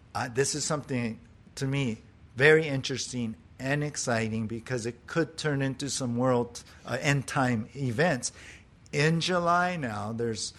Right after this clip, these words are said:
a lot of articles out there that right now, coming this July, Israel's planning to annex the West Bank and Judea as per the peace plan. Remember the peace plan that went out? It's wi-, and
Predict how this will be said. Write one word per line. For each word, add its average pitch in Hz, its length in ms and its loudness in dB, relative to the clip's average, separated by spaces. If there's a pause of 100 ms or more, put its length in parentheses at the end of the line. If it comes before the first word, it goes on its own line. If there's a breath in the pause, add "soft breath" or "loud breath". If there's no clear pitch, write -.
(160 loud breath)
a 120 40 -8
lot 131 320 6
of 156 200 2
articles 147 540 4
out 131 260 2
there 117 340 2 (520 loud breath)
that 127 360 2
right 147 260 0
now, 120 320 -2 (320)
coming 180 520 2
this 170 260 2
July, 131 560 2
Israel's 165 640 2
planning 151 600 -2
to 117 200 -6 (140)
annex 160 640 2
the 123 140 -2
West 135 480 8
Bank 117 360 0
and 131 240 -2
Judea 117 720 0 (320 loud breath)
as 170 460 8
per 170 320 6
the 131 200 8
peace - 600 0
plan. 107 380 -2
Remember 113 300 -2
the 139 80 0
peace 165 320 -4
plan 156 300 -2
that 160 120 -4
went 160 160 -4
out? 175 220 -4 (480 loud breath)
It's - 200 -2 (120)
wi-, 147 260 0 (160)
and 147 260 2